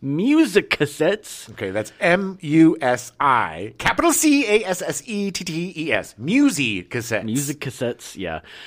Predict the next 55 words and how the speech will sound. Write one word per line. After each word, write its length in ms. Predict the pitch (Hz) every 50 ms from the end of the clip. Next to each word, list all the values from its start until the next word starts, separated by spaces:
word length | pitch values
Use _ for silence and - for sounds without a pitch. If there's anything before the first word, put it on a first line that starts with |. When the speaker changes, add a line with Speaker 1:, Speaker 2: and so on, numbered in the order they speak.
| - - -
Speaker 1:
To 100 | - 160
the, 220 | 143 160 160 156
they 60 | 151 160
introduced 400 | 165 - 220 196 180 185 175 -
them 120 | 175 170 -
to 120 | - 160
the 80 | 139 139
U 220 | 131 147 151 147
S 180 | 135 127 - 127
in 60 | 120
July 300 | 107 117 107 110 113 117
of 80 | 110
nineteen 300 | 104 113 117 113 - 110
sixty-six. 840 | 92 - - - - - 92 - - 247 - - - - - - - - _ _ - - - - -
The 140 | 143 139 139
initial 320 | 139 160 160 - 190 147
offering 440 | 120 131 135 - - 139 135 135 123
consisted 560 | - - 127 - - 160 151 - - 147 147
of 160 | - - 135 131
forty-nine 880 | - - - 127 104 110 107 131 147 151 131 107 87 90 92 101 104 110
titles. 640 | - 127 131 160 165 113 78 65 64 - - 98
Speaker 2:
All 80 | 139 214
right, 260 | 285 302 214 214 262
that'll 160 | 240 233 262
keep 140 | 262 - 247
Speaker 1:
I, 60 | 131
Speaker 2:
you 60 | 135 170
going 240 | 147 135 127 120
for 140 | 113 120 113
a 40 | 104
couple 260 | - - 113 - 107 110
of 20 |
Speaker 1:
I 80 | - 113
tried 100 | 165 196
to 60 | 175
Speaker 2:
days. 60 | -
Speaker 1:
find 160 | 170 156 131
the 40 | 120
first 340 | - - 147 151 139 - -
one, 220 | 156 160 160 170
and 140 | 170 135 107
it, 220 | 104 107 87 -
this 220 | 92 107 101 - -
was 200 | 101 82 76 73
the 100 | 98 87
only 140 | 73 73 71
thing 140 | - 76
that 120 | 73 71 -
came 160 | - 76 73
up. 180 | 69 71 - -
So. 140 | - -
Speaker 2:
Was 80 | 131 120
it 80 | 120 120
a 40 | 110
Beatles? 560 | 98 - 143 151 156 160 165 170 - - -